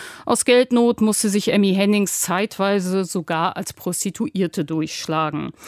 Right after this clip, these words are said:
Etwas Ruhm erntete sie dann an der Seite ihres Mannes Hugo Ball, mit dem sie neunzehnhundertsechzehn das Kabarett Voltaire in Zürich eröffnete,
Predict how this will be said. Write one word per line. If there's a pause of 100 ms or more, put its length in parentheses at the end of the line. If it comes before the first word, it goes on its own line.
(380)
Etwas
Ruhm
erntete
sie
dann
an
der
Seite
ihres
Mannes
Hugo
Ball,
mit
dem
sie
neunzehnhundertsechzehn
das
Kabarett
Voltaire
in
Zürich
eröffnete,